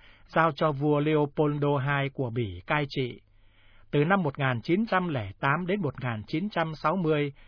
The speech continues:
tên nước là Congo Bỉ hay Congo Leopoldville cho đến năm một nghìn chín trăm sáu mươi sáu.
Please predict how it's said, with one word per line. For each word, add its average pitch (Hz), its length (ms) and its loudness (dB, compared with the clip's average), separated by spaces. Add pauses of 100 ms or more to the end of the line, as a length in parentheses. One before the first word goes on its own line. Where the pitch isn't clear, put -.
(200)
tên 180 220 4
nước 208 220 2
là 113 280 -2
Congo 160 460 4
Bỉ 104 340 -6 (160)
hay 156 220 -2
Congo 147 460 0
Leopoldville 143 920 0 (220)
cho 160 160 2
đến 175 180 0
năm 165 160 -2
một 123 160 -6
nghìn 113 320 -6
chín 165 240 -4
trăm 143 260 -2
sáu 143 180 -4
mươi 156 180 -4
sáu. 135 380 -4